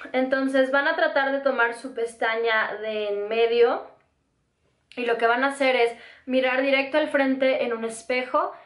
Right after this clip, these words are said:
cerrar su ojito o entrecerrarlo y tratar de alinear el centro de esa pestaña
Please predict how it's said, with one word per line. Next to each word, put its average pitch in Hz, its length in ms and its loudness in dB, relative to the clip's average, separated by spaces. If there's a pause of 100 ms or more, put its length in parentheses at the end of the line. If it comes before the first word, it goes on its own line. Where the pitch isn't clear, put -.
(280)
cerrar 254 560 -2
su 349 80 -8
ojito 302 720 0
o 208 280 -4
entrecerrarlo 233 880 0
y 262 60 -10
tratar 262 440 -2
de 294 60 2
alinear 233 520 -2
el 226 160 -6
centro 262 340 -2
de 233 100 2
esa 233 200 -4
pestaña 208 640 -8